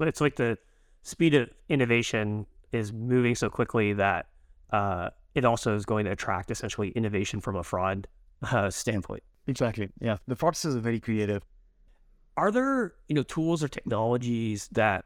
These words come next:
Speaker 1: are maybe, you know, five to ten years away that could help with this problem that you're particularly excited about? Or do you think this is something that is just gonna take essentially more work to get to a place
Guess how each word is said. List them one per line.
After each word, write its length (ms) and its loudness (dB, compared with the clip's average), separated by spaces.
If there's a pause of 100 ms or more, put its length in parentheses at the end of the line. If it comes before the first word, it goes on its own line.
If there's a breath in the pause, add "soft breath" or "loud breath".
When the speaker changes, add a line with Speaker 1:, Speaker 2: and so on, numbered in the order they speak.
(120)
Speaker 1:
are 380 2
maybe, 720 0
you 60 -2
know, 100 0
five 240 4
to 60 -4
ten 180 -2
years 400 0
away 580 0 (320)
that 300 2 (240)
could 100 0
help 220 -6
with 100 -4
this 180 -2
problem 440 2
that 120 2
you're 140 0
particularly 340 -2
excited 320 -2
about? 380 -4
Or 100 4
do 60 6
you 100 4
think 200 0
this 180 -4
is 60 -8
something 300 -2
that 180 0 (580)
is 80 2
just 160 0
gonna 140 4
take 200 -4 (260)
essentially 360 -2
more 300 0
work 320 -2
to 340 -2
get 220 -2
to 60 -2
a 40 -2
place 300 -4